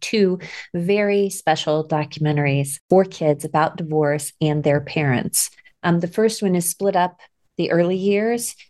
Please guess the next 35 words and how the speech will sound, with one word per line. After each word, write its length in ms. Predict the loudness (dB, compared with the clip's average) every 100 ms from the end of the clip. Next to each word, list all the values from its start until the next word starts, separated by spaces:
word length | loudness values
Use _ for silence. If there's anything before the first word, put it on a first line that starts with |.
| _
and 200 | 0 0
the 80 | 2
documentary, 880 | 2 0 -2 0 2 2 2 0 0
um, 440 | 0 0 2 0 -2
shares 380 | -2 0 0 -2
the 60 |
stories 680 | -6 -2 0 2 0 -2 -2 -2
of 160 | -2
twelve 560 | -2 -2 0 0 -2 -6 -8
children 440 | -2 -2 0 0
between 380 | 0 -2 -2 2
the 180 | 2 0
ages 340 | -2 -2 0
of 160 | 0 0
six 400 | 0 -2 -2 0
and 160 | 0
twelve 480 | 0 -2 0 0 -4 -10 -16 -16 0
who've 160 | 2 2
had 380 | 0 0 0 0
parents 340 | 0 0 -2
that 240 | 0 0
split 380 | -2 -2 0 0 0
up. 300 | -2 -2 -4
Uh, 200 | 0 0 0
it's 120 | 0
about 220 | 0 0 -2
thirty 220 | 0 2
minutes 400 | 0 0 -2 -4
long, 380 | -2 0 0 -2
and 120 | 0 0
it's 180 | 0
just 540 | -4 0 2 0 -4 -14 _ -6
kids 280 | -2 -2 0
on 140 | 0
camera, 560 | -2 0 2 2 0